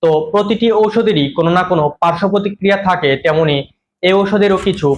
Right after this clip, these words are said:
পার্শ্ব প্রতিক্রিয়া লক্ষ্য করা যায়, যেমন পাতলা পায়খানা, ডায়রিয়া, আহ, পেটের সমস্যা বা পেটের গোলযোগ হতে পারে,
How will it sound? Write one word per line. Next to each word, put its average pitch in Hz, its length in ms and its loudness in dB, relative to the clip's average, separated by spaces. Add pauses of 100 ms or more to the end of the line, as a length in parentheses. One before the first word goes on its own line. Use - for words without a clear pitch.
পার্শ্ব 165 280 0
প্রতিক্রিয়া 175 680 0
লক্ষ্য 151 320 0
করা 170 220 2
যায়, 127 340 0 (240)
যেমন 135 360 -2 (1000)
পাতলা 160 340 0
পায়খানা, 151 560 0 (440)
ডায়রিয়া, 143 680 2 (680)
আহ, 139 480 0
পেটের 170 280 0
সমস্যা 170 420 -2
বা 139 180 2
পেটের 147 360 -2
গোলযোগ 156 400 0
হতে 160 220 0
পারে, 131 360 0